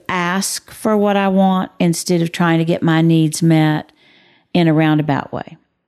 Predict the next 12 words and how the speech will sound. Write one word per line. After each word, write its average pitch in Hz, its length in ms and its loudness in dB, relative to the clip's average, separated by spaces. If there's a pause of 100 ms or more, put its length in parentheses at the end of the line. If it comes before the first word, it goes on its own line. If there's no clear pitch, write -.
(320)
S-, - 220 -12
let 185 160 0
me 170 80 4
just 160 260 -2
give 160 140 -2
you 156 80 0
a 151 60 -2
basic 165 440 -4
example. 143 440 -2
Instead 170 340 -2
of 160 80 -2
saying, 156 400 0